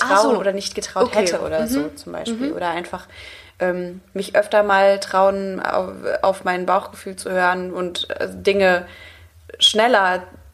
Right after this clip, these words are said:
Speaker 2: zu machen oder nicht zu machen und nicht erst irgendwie tausendmal hin und her zu wälzen.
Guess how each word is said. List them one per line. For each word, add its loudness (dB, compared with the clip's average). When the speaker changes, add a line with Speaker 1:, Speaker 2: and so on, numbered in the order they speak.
Speaker 2:
zu -6
machen 2
oder 2
nicht 0
zu -4
machen -4
und -4
nicht -6
erst -2
irgendwie -2
tausendmal -2
hin -2
und -6
her -2
zu -8
wälzen. -2